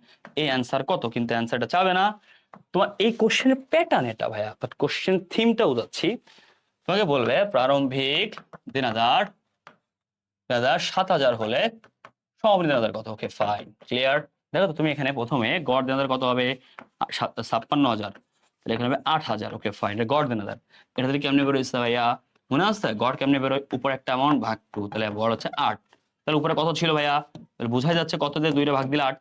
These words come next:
তাহলে ষোলো। তাহলে ষোলো হাজার হচ্ছে গড় দেনা-, আহ, তোমার হচ্ছে মোট দেনাদার।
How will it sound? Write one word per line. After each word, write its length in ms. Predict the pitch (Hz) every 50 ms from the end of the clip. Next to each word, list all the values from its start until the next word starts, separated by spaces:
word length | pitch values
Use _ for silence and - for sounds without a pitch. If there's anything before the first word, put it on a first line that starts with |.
| _
তাহলে 120 | - 127 123
ষোলো। 340 | - - 170 156 151 151 156 156 156 - _ _ _ -
তাহলে 220 | - - - -
ষোলো 200 | - - - 139
হাজার 140 | 147 151 151
হচ্ছে 160 | 143 - 165
গড় 280 | 120 107 131 143 151 147
দেনা-, 240 | 135 147 147 - 120
আহ, 100 | 113 110
তোমার 220 | - - 131 135
হচ্ছে 220 | 131 - - 113 104 110 - -
মোট 260 | 135 147 165 160 143
দেনাদার। 340 | 135 147 139 139 135 139